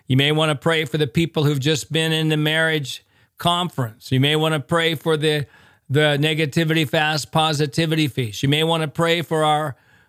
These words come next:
April twenty-eighth and twenty-ninth Abounding Hope and Joy Conference here in Redding that some of you will come to. Or you just may wanna pray for our staff, for Wendy and I,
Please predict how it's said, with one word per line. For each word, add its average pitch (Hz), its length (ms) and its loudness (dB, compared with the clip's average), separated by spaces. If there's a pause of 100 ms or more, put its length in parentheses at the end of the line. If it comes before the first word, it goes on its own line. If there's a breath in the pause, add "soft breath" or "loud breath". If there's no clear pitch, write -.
(480 soft breath)
April 165 420 0
twenty-eighth 165 760 -2
and 147 140 2
twenty-ninth 160 800 -2
Abounding 156 720 0
Hope 156 500 0
and 139 180 0
Joy 156 380 0
Conference 156 760 -4
here 151 340 2
in 143 320 0
Redding 156 480 0 (320 soft breath)
that 117 140 -4
some 165 260 -2
of 151 160 -2
you 151 160 2
will 143 160 -2
come 156 340 -4
to. 147 400 -4 (420 soft breath)
Or - 80 -4
you 233 60 -2
just 190 140 -4
may 208 80 0
wanna 185 160 0
pray 170 180 0
for 165 160 -2
our 151 140 -2
staff, 151 560 -2
for 139 80 -4
Wendy 151 320 0
and 147 80 0
I, 143 460 0